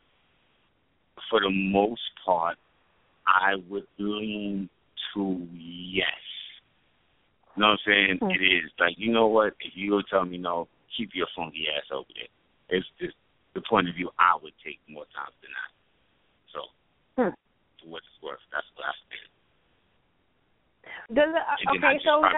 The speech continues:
Speaker 2: that's
Speaker 1: jerk off on her back.
Speaker 2: Oh.
Speaker 1: No, 'cause I'm gonna get mine. I'm gonna get mine, and I
Speaker 2: Oh
Speaker 1: still get this
Speaker 2: my
Speaker 1: work.
Speaker 2: gosh, I hate,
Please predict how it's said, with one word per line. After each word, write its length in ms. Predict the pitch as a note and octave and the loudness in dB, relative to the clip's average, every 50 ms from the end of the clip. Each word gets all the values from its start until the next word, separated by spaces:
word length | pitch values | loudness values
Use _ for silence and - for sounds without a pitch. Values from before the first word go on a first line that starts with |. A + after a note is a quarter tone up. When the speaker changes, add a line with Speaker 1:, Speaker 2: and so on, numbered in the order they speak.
| - | 0
Speaker 2:
that's 80 | D#4 - | -2 -2
Speaker 1:
jerk 160 | - F2 - - | -4 -4 -4 -4
off 140 | F2 E2 - - | -8 -8 -8 -8
on 80 | D#2+ D2+ | -10 -10
her 160 | - D2+ - | -10 -8 -6
back. 240 | - D2+ C#2+ C#2 - _ _ - - - - - - - - - - - _ _ _ _ _ _ _ _ _ _ _ - | -2 -2 -2 -2 -4 _ _ -16 -14 -12 -12 -10 -10 -10 -12 -14 -16 -20 _ _ _ _ _ _ _ _ _ _ _ -2
Speaker 2:
Oh. 120 | - - - - - - - - - _ _ _ _ _ _ - - - _ _ _ _ _ | -2 0 0 -4 -8 -12 -20 -20 -20 _ _ _ _ _ _ -20 -20 -20 _ _ _ _ _
Speaker 1:
No, 160 | - E3+ D#3 C#3 | 2 2 4 4
'cause 120 | - C3 | 2 2
I'm 60 | D3 D#3+ | 2 2
gonna 100 | D#3+ D3+ | 2 2
get 160 | D3+ D#3+ D#3 | 2 2 2
mine. 260 | C#3 C3 A2+ F#2 D#2+ - - | 4 4 2 2 2 0 -2
I'm 120 | F#2 A2+ | -2 -2
gonna 120 | B2 B2 | -2 0
get 120 | B2 B2 G#2 | 0 -2 -2
mine, 240 | F#2 D#2+ D2 C2+ A#1+ | -4 -4 -6 -6 -6
and 100 | E2 G2 | -4 0
I 60 | G2+ G2 G2+ G4 | 0 2 2 4
Speaker 2:
Oh 40 | |
Speaker 1:
still 200 | G#4+ A4+ A4 G#4+ G#4 | 4 6 6 6 4
get 40 | G4 | 4
this 20 | F#4 | 2
Speaker 2:
my 120 | F#4+ F#4+ F#4 | 2 2 2
Speaker 1:
work. 220 | - G4+ - C#4 | 0 -2 -2 0
Speaker 2:
gosh, 380 | E4+ F4 E4+ E4 E4 E4 E4 - _ | 0 2 2 2 0 -2 -4 -4 _
I 200 | D4 C#4+ C#4+ C#4+ C#4 _ _ _ _ _ _ _ _ | -12 -12 -12 -14 -14 _ _ _ _ _ _ _ _
hate, 320 | - D4+ D4 D4 C#4 C4 | -4 -2 -2 -2 -4 -10